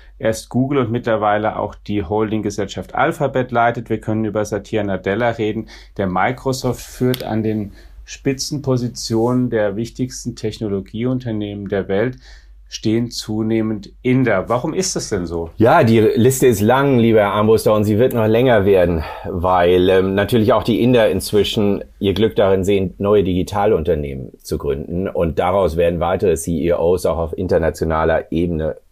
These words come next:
Speaker 2: herauswachsen. Warum ist das so? Es gibt eine ganze Reihe von Gründen, glaube ich. Ähm,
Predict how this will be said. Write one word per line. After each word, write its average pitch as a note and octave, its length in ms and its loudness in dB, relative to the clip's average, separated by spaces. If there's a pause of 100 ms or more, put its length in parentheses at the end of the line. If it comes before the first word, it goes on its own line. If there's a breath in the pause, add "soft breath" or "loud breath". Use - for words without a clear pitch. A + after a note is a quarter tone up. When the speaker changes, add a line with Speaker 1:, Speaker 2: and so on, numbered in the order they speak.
(180)
Speaker 2:
herauswachsen. D2 760 -4 (800 loud breath)
Warum B2 240 4
ist D3+ 160 2
das G#2+ 120 4
so? G2+ 120 4
Es F#2+ 100 0
gibt A#2+ 180 -2
eine B2 100 4
ganze A#2+ 440 2
Reihe A2 280 4
von F2+ 240 -2
Gründen, D#2+ 500 -2
glaube D2 420 -2
ich. - 220 -10
Ähm, F2 440 0